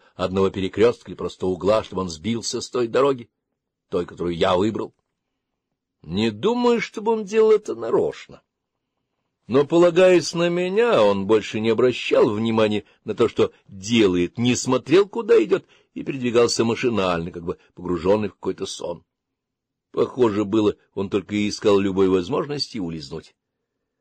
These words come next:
Так что у нас вошло в обыкновение прогуливаться каждый по себе. И единственный путь, который мы регулярно совершали вместе, это тот, что вёл нас по воскресеньям от дома к церкви,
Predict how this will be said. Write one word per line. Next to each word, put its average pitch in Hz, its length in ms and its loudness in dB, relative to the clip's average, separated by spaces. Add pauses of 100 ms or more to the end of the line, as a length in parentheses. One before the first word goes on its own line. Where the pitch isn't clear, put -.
(280)
Так 220 240 4
что - 240 -6
у 95 80 0
нас 185 340 2
вошло 104 400 -2
в 180 60 -4
обыкновение 107 640 0 (140)
прогуливаться 165 760 0 (100)
каждый 82 440 -4
по 78 120 -16
себе. 76 300 -16 (580)
И 98 100 -6
единственный 92 840 -4
путь, - 340 -8
который 90 400 -6 (300)
мы 90 80 -14
регулярно 92 420 0
совершали 95 480 -2
вместе, 87 480 -8 (380)
это 202 400 2
тот, 220 260 0
что - 260 0
вёл 208 240 4
нас 208 260 -2
по 202 120 0
воскресеньям 190 800 0 (240)
от 160 220 -2
дома 185 260 0
к - 60 -14
церкви, - 600 -4